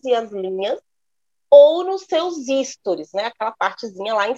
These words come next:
cima que depois de vinte e quatro horas some. Então, tudo isso que você não colocou nenhum dinheiro pra entregar pro seu cliente, isso é chamado de tráfego orgânico, porque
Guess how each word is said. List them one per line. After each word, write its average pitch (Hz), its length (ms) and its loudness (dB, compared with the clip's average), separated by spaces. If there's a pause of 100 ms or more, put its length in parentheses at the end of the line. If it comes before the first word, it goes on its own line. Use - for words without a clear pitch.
(120)
cima 269 300 -4
que 254 140 -16
depois 220 320 -4
de 240 80 -2
vinte 226 180 -12
e - 60 -20
quatro 220 280 -6
horas 190 280 -2
some. 143 340 -4 (420)
Então, 311 220 -4 (100)
tudo 480 380 2
isso 427 540 0 (120)
que 320 100 -2
você 302 320 -6
não 466 160 -2
colocou - 400 2
nenhum 339 360 -2
dinheiro 262 580 -2
pra 226 120 -4
entregar 185 460 -4
pro 190 100 -20
seu - 180 -8
cliente, 262 580 0
isso - 120 -20
é 262 40 -10 (240)
chamado 214 400 -6
de - 100 -20
tráfego 202 580 -6
orgânico, 190 640 -6
porque 208 400 -4